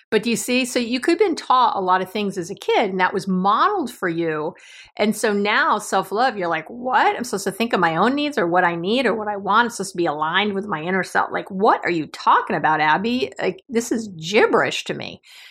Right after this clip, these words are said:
And that can be why. Another reason it's hard is because of something I just said. We confuse it with narcissism and selfishness. We have these faulty beliefs, uh, again, often from childhood.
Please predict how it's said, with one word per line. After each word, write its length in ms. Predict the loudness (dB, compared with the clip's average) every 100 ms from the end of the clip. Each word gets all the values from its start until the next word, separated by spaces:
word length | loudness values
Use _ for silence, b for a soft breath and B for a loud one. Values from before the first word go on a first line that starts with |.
| B _
And 260 | 0 0 2
that 220 | 2 2
can 140 | 0 -4
be 100 | -4
why. 340 | -4 -6 -10 _ b b b -2
Another 380 | 2 4 2 2
reason 320 | 0 2 0
it's 140 | 0
hard 420 | 2 4 4 2 2
is 220 | 0 0
because 260 | -4 -2 0
of 80 | 2
something 240 | -2 0
I 80 | 0
just 200 | 0 0
said. 180 | 0 2
We 140 | -2
confuse 640 | -2 -4 -4 0 2 4
it 140 | 2 2
with 140 | 0
narcissism 800 | 0 -2 -2 -6 -4 -2 -2 -2
and 100 | -4
selfishness. 840 | 2 4 4 0 -4 -6 -6 -10 -12 B B B -4
We 180 | 0 2
have 400 | 4 2 0 -10 _ -4
these 220 | -4 -2
faulty 380 | 2 2 2 0
beliefs, 640 | 0 0 0 -2 -4 -6 0
uh, 160 | 2 2
again, 320 | 0 0 -2
often 340 | -2 -2 -2 -4
from 160 | -2
childhood. 640 | -2 2 2 2 2 0